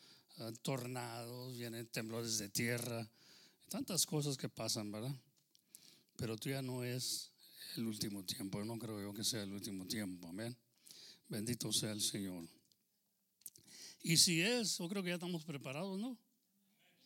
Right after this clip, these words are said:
Deberemos estar preparados. Ya Dios nos ha dado su bendita palabra para que creamos en Él. La realidad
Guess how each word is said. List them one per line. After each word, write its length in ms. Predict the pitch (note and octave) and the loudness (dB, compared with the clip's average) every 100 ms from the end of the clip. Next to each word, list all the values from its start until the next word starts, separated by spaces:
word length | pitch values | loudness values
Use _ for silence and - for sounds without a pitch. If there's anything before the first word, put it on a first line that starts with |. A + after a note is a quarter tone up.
| - - | -20 -8
Deberemos 400 | E3+ D#3+ A#3+ A#3 | 0 4 8 8
estar 160 | F3+ E3+ | 8 4
preparados. 800 | D3 C3 C3+ G#3 D#3+ F#3 - - _ _ _ _ _ _ - - _ | 4 2 4 4 4 4 0 -6 _ _ _ _ _ _ -20 -20 _
Ya 180 | F3 D3 | -2 2
Dios 260 | D#3 D#3+ D#3 | 6 6 8
nos 200 | D3 C3+ | 6 6
ha 240 | C#3+ C#3+ | 4 2
dado 420 | C3+ C#3 C#3 B2+ A#2 - - | 0 -2 -2 -4 -8 -10 -10
su 240 | - C3 B2 | -4 -4 -4
bendita 500 | B2 A#2+ B2 B2+ C3+ | -6 0 2 2 0
palabra 540 | B2+ A#2 C3 D3+ D#3+ D3+ _ _ - - | -2 0 2 4 4 2 _ _ -20 -16
para 180 | - A#2 | -4 0
que 140 | A2+ G#2+ | 2 2
creamos 440 | C3 C#3 C3 A#2 | 2 4 4 4
en 140 | A2 | 2
Él. 220 | B2+ D#3+ D3+ - _ _ _ - - - - - - - - _ _ _ _ - | 4 4 2 -6 _ _ _ -14 -14 -14 -20 -20 -20 -20 -20 _ _ _ _ -2
La 240 | E3 F3 | 6 8
realidad 720 | F3+ F#3 F3+ F3+ A#3+ A#3+ A3+ | 8 8 8 6 6 4 0